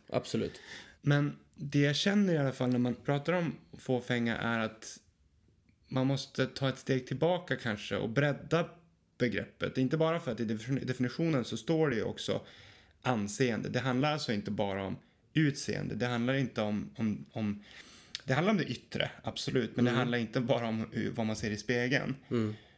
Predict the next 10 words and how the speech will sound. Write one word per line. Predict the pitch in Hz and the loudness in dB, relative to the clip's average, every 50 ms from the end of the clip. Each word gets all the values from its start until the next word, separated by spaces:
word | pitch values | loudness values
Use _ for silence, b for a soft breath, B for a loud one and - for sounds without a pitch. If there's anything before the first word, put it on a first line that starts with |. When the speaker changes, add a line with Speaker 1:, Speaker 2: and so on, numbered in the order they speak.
| B B _ | B B _
Speaker 2:
Utan | - 131 - 131 123 | 0 2 4 4 2
det | 123 | 2
handlar | 117 120 110 107 107 107 101 | 0 0 0 0 0 2 2
om | 104 101 101 95 - - _ _ _ _ _ | 0 0 -2 -4 -8 -12 _ _ _ _ _
social | - - 131 110 110 101 98 | -6 -4 -2 0 0 0 -2
status | - - - 117 113 113 - - - - - - - - - - | 0 0 0 0 0 -2 -4 -8 -8 -6 -6 -6 -6 -8 -8 -6
också. | - 123 - - - - | -6 -6 -4 -6 -8 -8
Speaker 1:
Just | - - - - | -10 -10 -4 -2
det. | 131 | 0
Speaker 2:
Anseende | 131 113 117 127 127 135 135 135 127 117 117 107 | 2 2 2 2 2 2 2 2 2 2 0 0